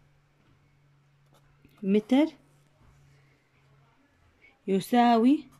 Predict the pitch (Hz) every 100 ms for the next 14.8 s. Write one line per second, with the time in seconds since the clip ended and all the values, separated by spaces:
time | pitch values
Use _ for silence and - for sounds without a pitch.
0 | _ _ _ _ _ _ _ _ _ _
1 | _ - 202 269 262 294 - - _ _
2 | - - 220 226 220 - 233 247 - 196
3 | - - - _ _ _ _ _ - -
4 | - - 262 156 139 - _ - 196 233
5 | 330 - 415 359 - 285 277 330 320 285
6 | 311 320 - - 277 208 190 - - 156
7 | 156 - - - - 190 208 302 - 330
8 | 311 240 262 294 285 269 262 262 - 254
9 | 247 240 220 214 175 160 151 214 220 180
10 | 226 269 240 247 220 233 233 294 269 240
11 | 226 170 165 151 143 - - - - -
12 | - 220 294 415 381 349 247 226 247 -
13 | - - 240 190 180 - 156 160 - 202
14 | 208 226 - 247 262 311 170 -